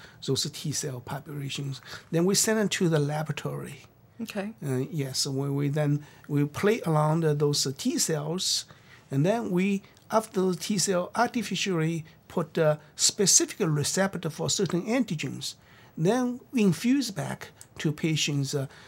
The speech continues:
Speaker 1: um, patient bodies. So those, uh, um, T cells circle on, around the patient's body and then recognize those, uh, tumor cells and leukemia cells, and then they kill those cells.
Speaker 2: Wow. So these enhanced T cells go in and they're able to do more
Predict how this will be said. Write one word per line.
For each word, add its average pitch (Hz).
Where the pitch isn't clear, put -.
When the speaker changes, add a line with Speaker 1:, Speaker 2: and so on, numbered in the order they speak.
Speaker 1:
um, 135
patient 165
bodies. 139
So 165
those, 302
uh, 175
um, 165
T -
cells 170
circle 247
on, 190
around 180
the 170
patient's 165
body 139
and 151
then 147
recognize 160
those, 147
uh, 131
tumor 247
cells 139
and 131
leukemia 156
cells, 139
and 156
then 160
they 135
kill 147
those 135
cells. -
Speaker 2:
Wow. 196
So 208
these 202
enhanced 190
T 202
cells 156
go 165
in 160
and 151
they're 151
able 160
to -
do 156
more 147